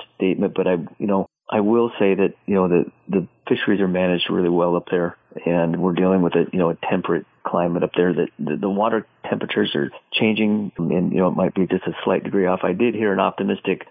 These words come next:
count that, you know, there are some numbers that are showing signs of recovery, or, you know, but saying that, I don't know if this is an issue in overfish. You know, this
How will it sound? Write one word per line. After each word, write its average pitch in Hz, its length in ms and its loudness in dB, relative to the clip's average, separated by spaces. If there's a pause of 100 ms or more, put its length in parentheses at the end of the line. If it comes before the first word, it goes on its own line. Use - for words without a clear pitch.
(120)
count 98 320 0
that, - 160 -6
you 98 120 -2
know, 90 180 2
there 90 200 4
are 90 140 2 (140)
some 90 140 0
numbers 92 320 2
that 85 100 2
are 85 360 2 (220)
showing 90 320 0
signs 82 340 0
of 80 140 0 (380)
recovery, 117 680 0
or, 90 360 0 (240)
you 87 100 -2
know, 78 320 0
but 92 440 -2
saying 127 160 2
that, 104 260 0 (180)
I 113 100 -2
don't 147 200 -2
know 120 160 2
if 117 80 -2
this 113 160 -2
is 113 120 -2
an 107 100 0
issue 117 240 -2
in 104 60 0
overfish. 113 500 0 (520)
You 85 100 -2
know, 92 140 2
this 98 180 0